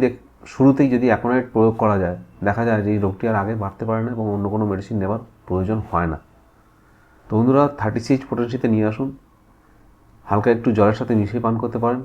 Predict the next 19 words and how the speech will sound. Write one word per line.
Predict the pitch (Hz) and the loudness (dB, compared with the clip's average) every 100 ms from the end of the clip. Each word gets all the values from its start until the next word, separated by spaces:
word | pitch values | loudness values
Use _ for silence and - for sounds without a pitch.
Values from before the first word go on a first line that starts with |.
| 113 | -2
বড়দের | 98 104 110 | 0 2 0
ক্ষেত্রে | 110 117 | -2 -2
ডাইরেক্ট | 95 101 110 | 0 0 0
জিভে | 90 95 | -2 -2
নিতে | 104 - | -2 -2
পারেন, | 110 113 | -4 -4
কোনো | 101 95 | -4 -4
অসুবিধা | 90 95 98 | -4 -2 -2
নেই। | 104 139 - _ _ - - _ _ _ _ _ _ _ _ _ _ _ | -2 -4 -10 _ _ -20 -20 _ _ _ _ _ _ _ _ _ _ _
ছোটদের | - 104 107 110 | -4 2 2 2
ক্ষেত্রেও | 113 117 113 | 0 2 2
ভালো | 113 | 4
কাজ | 110 110 | 2 2
করবে, | 113 110 - - - - - | 0 0 -4 -12 -20 -14 -2
বড়দের | 90 95 104 | 0 0 -2
ক্ষেত্রেও | 98 117 - - | -4 -6 -6 -8
ভালো | 98 92 | -4 -2
কাজ | 82 80 | -2 -4
করবে। | 85 90 | -10 -14